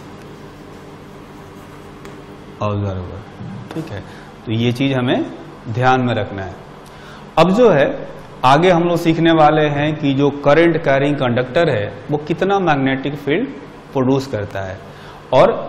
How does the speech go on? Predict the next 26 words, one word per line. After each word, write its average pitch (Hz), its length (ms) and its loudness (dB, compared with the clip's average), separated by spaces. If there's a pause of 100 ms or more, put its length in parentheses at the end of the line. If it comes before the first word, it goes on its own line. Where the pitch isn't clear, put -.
किस 214 240 0
डायरेक्शन 156 580 2
में 165 120 2
प्रोड्यूस 131 280 0
करता 113 320 -4
है। 160 60 -4
तो 190 140 -2
मैग्नेटिक 151 520 2
फील्ड 202 240 0
का 185 140 2
डायरेक्शन 139 520 0
समझने 147 440 0
के 131 140 -2
लिए 104 300 -4 (460)
हमें 135 320 0 (420)
क्रॉस 180 340 6
प्रोडक्ट 143 400 2
का, 135 80 4
दो 156 200 2
वेक्टर 165 200 0
का 175 100 2
जो 165 120 2
क्रॉस 160 320 2
प्रोडक्ट 151 280 -2
होता 127 300 0
है 160 260 0